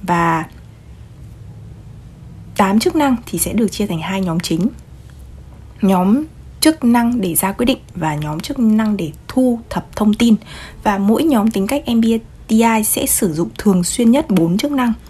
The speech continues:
bốn trên tám nhá. Rồi, trong bốn chức năng này, năng này thì sẽ có hai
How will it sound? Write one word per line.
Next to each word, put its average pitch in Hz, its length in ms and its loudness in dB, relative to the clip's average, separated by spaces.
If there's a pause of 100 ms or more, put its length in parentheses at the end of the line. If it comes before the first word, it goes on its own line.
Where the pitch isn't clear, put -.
bốn 175 260 4
trên 233 180 4
tám 185 360 -2
nhá. 247 140 2 (400)
Rồi, 196 200 2 (880)
trong 262 320 2
bốn 190 180 6
chức 311 140 -2
năng 262 180 0
này, 220 120 2 (280)
năng 254 200 4
này 196 200 2
thì 170 80 -2
sẽ - 140 -4
có - 200 -4
hai 247 340 -4